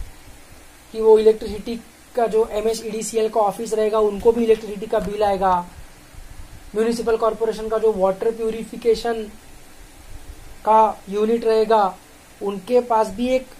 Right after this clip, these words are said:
water के लिए नल रहेगा, वो ऐसा उसमें अपना glass नहीं डुबा-, डुबाएंगे सीधा tank में,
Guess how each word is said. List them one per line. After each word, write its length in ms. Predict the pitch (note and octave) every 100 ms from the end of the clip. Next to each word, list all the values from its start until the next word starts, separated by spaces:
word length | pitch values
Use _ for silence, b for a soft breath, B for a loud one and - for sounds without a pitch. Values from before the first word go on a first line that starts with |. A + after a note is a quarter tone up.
| F#3+ -
water 280 | G3+ G#3+ A3+
के 120 | A3+
लिए 120 | A3+
नल 220 | A3 G#3+
रहेगा, 680 | A3 G#3+ G#3 G3 G3 F3+ F#3+ G3+
वो 180 | F#3+ G3+
ऐसा 200 | F#3+ G#3+
उसमें 300 | G3 - G#3+
अपना 220 | G#3+ G#3+
glass 320 | G3+ G3 G3
नहीं 120 | A3+
डुबा-, 500 | A3+ F#3+ G3+ G#3+ F#3+
डुबाएंगे 380 | F#3 G3 G3 F#3+
सीधा 340 | F#3 F3+ E3+ - - - - - - - - - -
tank 300 | F#3 F3+ F3+
में, 260 | F3+ E3+